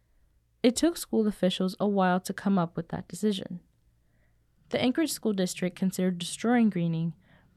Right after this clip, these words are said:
but said that building an entirely new school would cost too much. Shortly after the earthquake, there were talks about what would happen to the school. In an Anchorage Daily News article,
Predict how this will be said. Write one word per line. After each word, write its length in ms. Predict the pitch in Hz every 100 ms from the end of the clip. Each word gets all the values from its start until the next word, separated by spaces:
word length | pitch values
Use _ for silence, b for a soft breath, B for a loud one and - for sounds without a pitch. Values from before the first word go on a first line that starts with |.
| -
but 320 | 240 240 -
said 320 | - 202 190 185
that 260 | 180 -
building 340 | 185 190 190 185
an 80 |
entirely 560 | 185 185 - 185 185 180
new 240 | 180 202
school 600 | 226 - - 170 170 170 _
would 200 | - 185
cost 460 | - 165 165 - - -
too 160 | -
much. 460 | 165 - - - - _ _ _ _ _ _ _ _ _ _ _ _ _ _ _
Shortly 400 | - 247 262 320
after 320 | - 226 226
the 140 | 214 -
earthquake, 600 | 196 226 - 165 - -
there 240 | - 208 220
were 120 | 208
talks 460 | - 196 220 - -
about 380 | 202 185 175
what 200 | 185 175
would 120 | 185 -
happen 420 | - 262 - 180
to 100 | -
the 100 | -
school. 440 | - - - 190 _ _ _ _ _ _ _ _ _ -
In 80 | 220
an 140 | 226
Anchorage 380 | 240 254 320 240
Daily 260 | 233 226
News 260 | 208 190 202
article, 520 | - 185 180 175 185